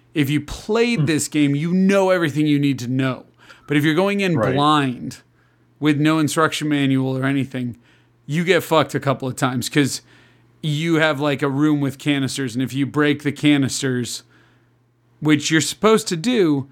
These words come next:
Speaker 1: but later, it releases poison gas, and then it locks you into the room. So you have to know, one, that if you're gonna pierce any of those tubes,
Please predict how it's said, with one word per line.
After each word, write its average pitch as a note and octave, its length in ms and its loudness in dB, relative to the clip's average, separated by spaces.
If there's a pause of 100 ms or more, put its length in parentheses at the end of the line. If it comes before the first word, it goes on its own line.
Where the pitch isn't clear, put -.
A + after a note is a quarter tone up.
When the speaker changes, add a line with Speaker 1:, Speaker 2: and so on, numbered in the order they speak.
(680)
Speaker 1:
but D3 480 0
later, C#3+ 520 0 (240)
it D#3 80 2
releases D#3 420 0
poison C#3 420 0
gas, D#3 500 0
and C#3+ 120 0
then D3+ 80 4
it C#3 60 -2
locks C3+ 380 0
you C#3 100 0
into B2 140 -2
the A#2 100 -10
room. G#2 320 -16 (440)
So - 140 -4
you D#3+ 60 4
have D#3+ 140 2
to F3+ 80 -4
know, F3 500 2
one, C#3 560 0 (280)
that C3+ 100 -4
if C3 100 -2
you're C3+ 80 0
gonna C3+ 240 0 (320)
pierce F#3 400 -2
any C#3+ 180 2
of B2 120 -4
those C3 440 -6 (580)
tubes, B2 520 0